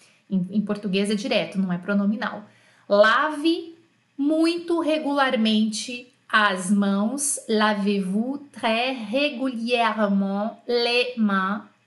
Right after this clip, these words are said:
Ou utiliser, ou utilize,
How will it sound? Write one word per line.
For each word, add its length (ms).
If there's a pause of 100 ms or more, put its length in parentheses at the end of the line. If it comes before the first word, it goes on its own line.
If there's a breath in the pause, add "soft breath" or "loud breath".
(920 soft breath)
Ou 580
utiliser, 1080 (180)
ou 520
utilize, 840